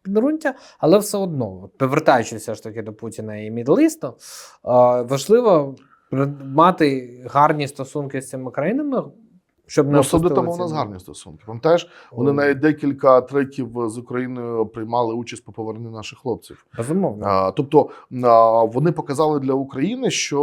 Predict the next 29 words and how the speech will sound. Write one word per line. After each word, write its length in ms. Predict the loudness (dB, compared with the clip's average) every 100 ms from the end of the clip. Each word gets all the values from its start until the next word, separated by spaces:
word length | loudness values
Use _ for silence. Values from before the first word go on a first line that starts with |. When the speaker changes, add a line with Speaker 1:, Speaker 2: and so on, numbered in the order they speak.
| -2
Speaker 2:
вони 580 | -4 -4 0 2 2 0
мають 440 | 4 6 6 2
вплив 360 | -10 -4 -2 -2
на 80 | -8
Путіна 500 | -10 -12 -10 -8 -8 _ -20 -10
і 80 | -4
що 160 | 0
вони 220 | 2 2 -2
є 60 |
ефективним 500 | -4 -8 -10 -10 -10
перемовником. 360 | -6 -6 -4 0
Speaker 1:
Безумовно. 400 | 0 0 0 0
Нагадаю, 400 | -2 0 0 0
що 140 | -2
вони 180 | -6 -4
запрошували 640 | -4 -4 -8 -6 -10 -8 -6
Зеленського 640 | -4 -4 -4 -10 -12 -12
на 140 | -12
зустріч 380 | -12 -14 -18 -20
Джеду, 500 | -10 -8 -8 -8 -12 _ _
коли 200 | -8 -4
Speaker 2:
Да. 60 | -4
Speaker 1:
він 100 | -6
прибув. 480 | -8 -8 -8 -10 -14 -20 -8 0
А 80 |
вони 320 | 0 0 0 4
Speaker 2:
А 100 | 4
там 200 | 4 8
була 300 | 8 8